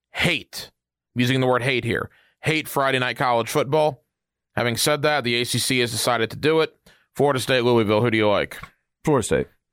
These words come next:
Speaker 1: You like them to go in and beat Louisville?
Speaker 2: Yeah, yeah, yeah, yeah.
Speaker 1: Boy, if, if they go in there and they're three and oh,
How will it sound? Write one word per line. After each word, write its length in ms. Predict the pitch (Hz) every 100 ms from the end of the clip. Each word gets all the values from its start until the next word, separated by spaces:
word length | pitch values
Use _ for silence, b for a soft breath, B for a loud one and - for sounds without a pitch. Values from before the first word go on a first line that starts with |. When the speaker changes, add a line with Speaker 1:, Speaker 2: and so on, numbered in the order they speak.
| _ 131
Speaker 1:
You 100 | 151
like 80 |
them 340 | 139 127 127 127
to 60 |
go 160 | 123 131
in 60 | 127
and 80 |
beat 120 | 120 113
Louisville? 200 | 113 92 120
Speaker 2:
Yeah, 80 | 87
yeah, 180 | 82
yeah, 180 | 76 78
yeah. 60 | 73
Speaker 1:
Boy, 220 | 127 156
if, 100 | 113 110
if 180 | 113 113
they 120 | 160
go 180 | 180 165
in 160 | 185
there 140 | 175 170
and 80 |
they're 80 | 151
three 320 | 156 139 160
and 80 | 143
oh, 320 | 131 156 170